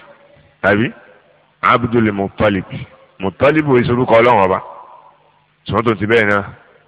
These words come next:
wọ́n fi Abdu ṣàfitì sọ́dọ̀ Muttalib. Bẹ́ẹ̀ sì ni ṣíríkù nìyẹn. Kí ni wọ́n sọ pé Abdu Òṣogbo,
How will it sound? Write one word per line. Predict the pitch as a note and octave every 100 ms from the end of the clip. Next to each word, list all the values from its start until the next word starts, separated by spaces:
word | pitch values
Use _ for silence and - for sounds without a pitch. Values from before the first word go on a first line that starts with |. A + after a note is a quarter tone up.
| _ _ -
wọ́n | G#2+ G#2+
fi | G2+
Abdu | F2+ A2+ G#2+ G#2+ A2
ṣàfitì | F#2 D#2+ F2 E2+
sọ́dọ̀ | F2+ G2 F#2 F2 E2 D#2 E2
Muttalib. | E2 D2+ F2+ D2 - _ _ _ _ _ _ _ A2
Bẹ́ẹ̀ | C#3
sì | -
ni | G2+
ṣíríkù | G#2 A#2+ A#2+ A#2
nìyẹn. | F2+ D#2+ - _ _ _ _ _ _
Kí | B2
ni | A2+
wọ́n | G2+
sọ | G2
pé | G#2+ G#2+ - - -
Abdu | - A#2+ A2 A2+
Òṣogbo, | F2 F#2 F2+